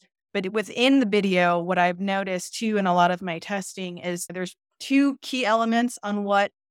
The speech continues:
um, make a video successful, especially when we're using a reel or trending audio, is that first hook has to be really, really strong and really clearly and prominently across the screen on what the promise of the video is, basically. So if you're gonna teach someone how to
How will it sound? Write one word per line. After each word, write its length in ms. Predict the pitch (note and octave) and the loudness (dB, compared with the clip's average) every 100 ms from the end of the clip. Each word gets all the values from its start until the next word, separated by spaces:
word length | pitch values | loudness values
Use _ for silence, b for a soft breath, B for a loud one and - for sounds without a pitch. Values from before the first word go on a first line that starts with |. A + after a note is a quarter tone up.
| _ _ | _ _
um, 480 | G3+ F#3+ F#3 F#3 G3 | -4 -2 -2 -2 0
make 200 | G3 F#3+ | 0 0
a 40 | F#3+ | -2
video 320 | F#3+ G3 F#3 | -2 -2 -4
successful, 720 | F#3 F3 - F3 - G#3 F#3+ | -4 -8 -4 -4 -4 -6 -6
especially 340 | F#3 G3 F#3+ | -6 -8 -8
when 60 | F#3+ | -10
we're 60 | F3+ | -10
using 340 | F3+ G3 F#3 | -8 -6 -4
a 80 | F3 | -6
reel 340 | F3 F3+ F3+ | -4 -2 -2
or 100 | E3+ | -2
trending 360 | E3+ G3 F#3+ F3+ | -4 -6 -6 -6
audio, 420 | F3 F3 F#3 F#3 F#3+ _ _ - | -4 -2 -2 -4 -6 _ _ -8
is 140 | G3+ | 0
that 260 | G#3 F3 - | 2 2 0
first 460 | - G3 G3+ - | -6 -4 -4 -6
hook 340 | G3+ A3 A3 - | -6 -2 -2 -2
has 180 | F#3+ - | -4 -4
to 60 | |
be 100 | G#3 | -10
really, 360 | G3 F#3+ G#3 G3+ | -8 -6 -6 -6
really 280 | F#3+ F#3 F3+ | -4 -4 -6
strong 540 | - F3+ E3 F#3 C#4+ - _ - | -8 -8 -6 -4 -4 -6 _ -6
and 140 | G3 | -2
really 240 | F#3+ F#3+ G3 | 0 0 -2
clearly 440 | - A3+ G3+ G3 F#3+ | -6 -4 -2 -2 -2
and 120 | F#3 | -4
prominently 600 | G#3 F#3+ F#3+ F#3 F#3+ F#3 | -4 -4 -4 -4 -4 -4
across 400 | F3 F#3 F3 - | -4 -2 -2 -2
the 80 | F3+ | -10
screen 440 | - - F3+ F#3+ F#3 | -10 -10 -8 -6 -4
on 220 | F3+ F3 | -6 -4
what 200 | F3+ F3 | -4 -4
the 80 | F3+ | -6
promise 500 | - F3 E3+ F#3+ - | -10 -8 -6 -6 -6
of 100 | G3 | -8
the 80 | G#3 | -8
video 340 | G#3+ A3 G#3+ | -6 -2 0
is, 220 | G#3+ G#3+ | 2 0
basically. 540 | - G#3 G3 A3+ A3+ A3+ | 0 -2 -2 -6 -6 -6
So 120 | F#3 | -4
if 100 | F3+ | -6
you're 80 | F#3+ | -6
gonna 160 | F#3+ F#3 | -8 -8
teach 240 | G3+ F#3+ | -8 -8
someone 220 | - F#3 F#3 | -6 -4 -2
how 160 | F3+ | -2
to 160 | F3 | -2